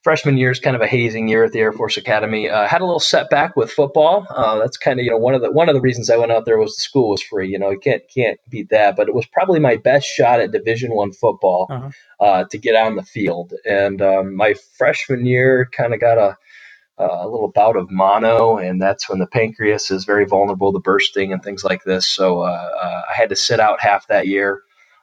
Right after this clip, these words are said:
Speaker 1: Um, but then the next, uh, spring ball, I had a really good spring. Um, made the varsity team, traveled with them all of my sophomore year. Uh, didn't play a lot,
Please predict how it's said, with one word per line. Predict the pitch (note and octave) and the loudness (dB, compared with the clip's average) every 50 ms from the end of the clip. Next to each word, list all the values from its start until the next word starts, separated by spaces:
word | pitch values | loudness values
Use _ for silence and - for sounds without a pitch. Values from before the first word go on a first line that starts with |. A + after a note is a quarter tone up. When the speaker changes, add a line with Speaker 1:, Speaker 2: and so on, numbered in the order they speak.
| _ | _
Speaker 1:
Um, | - G2 G2 F#2+ F#2+ F#2+ | -2 0 2 2 2 0
but | F2+ F#2+ F#2+ - | -2 -4 -2 0
then | B2 B2 B2 | 0 0 0
the | A#2 | 0
next, | A2+ A#2+ B2 B2+ - - - - | 0 0 0 -2 -2 -6 -4 0
uh, | A2+ G#2 G#2 G#2 G#2 G#2 G#2 F#2+ | 2 2 4 4 2 2 0 -4
spring | - - - D3 D3+ C#3 | -4 0 2 2 2 4
ball, | B2+ A#2+ A2+ A2+ B2 B2 | 4 4 4 4 4 2
I | A#2 A2+ | 2 2
had | - G2+ | 0 0
a | G2+ | 0
really | G2 G#2 A2 A#2 A#2+ | 0 0 0 -2 -2
good | A#2+ A#2+ A2+ - | -2 -4 -4 -4
spring. | - - - - A#2 A2 A2+ A#2+ C3 D#3 D#3+ C#3+ - _ - - - _ _ _ _ | -6 -8 -6 -2 0 0 2 2 0 0 -2 -6 -10 _ -20 -20 -20 _ _ _ _
Um, | - G#2 F#2 F#2 F2+ F2+ F2+ E2+ F#2 B2+ B2 - _ _ _ _ _ | -6 -6 -4 -4 -6 -8 -8 -10 -14 -16 -20 -20 _ _ _ _ _
made | - A2 A2+ A2+ | -2 -2 0 0
the | A#2 A2 | 0 0
varsity | - A2 A2 A2+ A2 - G#2+ G#2 G2 | 0 2 2 2 0 -2 -4 -6 -6
team, | G2 - - C#3 C3 C3 B2+ B2 | -4 -2 0 2 2 2 2 0
traveled | - - C3+ A#2 A#2 A#2+ B2+ A#2+ | 0 0 0 2 2 2 0 -2
with | A2 G#2 | -2 -2
them | - A2+ G#2+ G2+ | -2 -2 -2 0
all | A2 G#2+ A2 A2 A#2 A#2+ A2 | 0 2 2 4 2 2 0
of | F#2+ | -2
my | G2+ F#2+ F#2 | -4 -6 -4
sophomore | - - A2 G2+ G#2 - G#2+ G#2 G2 | -2 0 0 0 0 0 -2 -2 -2
year. | G2 G2 G2+ G#2 G#2 G#2 G#2 G#2 - _ _ _ _ _ _ | 0 0 2 2 2 2 0 -2 -4 _ _ _ _ _ _
Uh, | - E2+ F2 | -12 -12 -12
didn't | F#2+ - C#3 D#3 D#3 - | -4 -2 -2 -2 -2 -2
play | - F3 E3 C3 | 0 2 2 4
a | A#2+ | 4
lot, | G#2+ G2 F#2 F#2 G2+ A#2+ - - | 4 4 4 4 2 2 0 -4